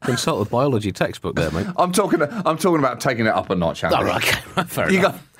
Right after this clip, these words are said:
Speaker 1: Distraction.
Speaker 2: Look,
Speaker 1: Distraction tactic.
Speaker 2: that's right.
Speaker 1: Yep.
Speaker 2: They've, they, they've come at us with swords. We need to fire
Speaker 1: Yep.
Speaker 2: back at them with, with bazookas.
Speaker 1: Well, it does, I'm also, also, it does, I mean, let's put this in perspective. I mean, there are a lot of photos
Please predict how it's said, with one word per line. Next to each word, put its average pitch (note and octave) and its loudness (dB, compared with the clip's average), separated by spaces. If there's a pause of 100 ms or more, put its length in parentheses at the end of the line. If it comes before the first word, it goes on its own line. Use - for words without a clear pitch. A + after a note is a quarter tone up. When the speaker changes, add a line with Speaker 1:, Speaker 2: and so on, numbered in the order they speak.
(140)
Speaker 1:
Distraction. A3 0
Speaker 2:
Look, - 0
Speaker 1:
Distraction D#3+ 2
tactic. D3 4
Speaker 2:
that's E3+ -4
right. C3 2 (200)
Speaker 1:
Yep. G#2+ 0 (120)
Speaker 2:
They've, E3 2
they, E3 0 (260)
they've E3 2
come G#3 0
at G3+ 2
us F#3 2
with D3+ 4
swords. A#2+ 2
We B2 2
need B2 2
to A#2+ 0
fire B2+ 2
Speaker 1:
Yep. A#2 0
Speaker 2:
back A#2 0
at A#2 0
them A2 2
with, G#2 2
with G#2 2
bazookas. F2+ 0 (160)
Speaker 1:
Well, G3+ 4
it F#3+ 2
does, A3+ 2
I'm A3+ 2
also, B3 2
also, - 2
it C#3 0
does, F#3 0
I E3 4
mean, D3 4
let's E3 2
put - -2
this A2+ 0
in A#2 2
perspective. G2+ -2 (560)
I C#3 -2
mean, D#3 2
there D#3+ 4
are F3 4
a F3 4
lot F3+ 4
of C3+ 0
photos F#2+ -2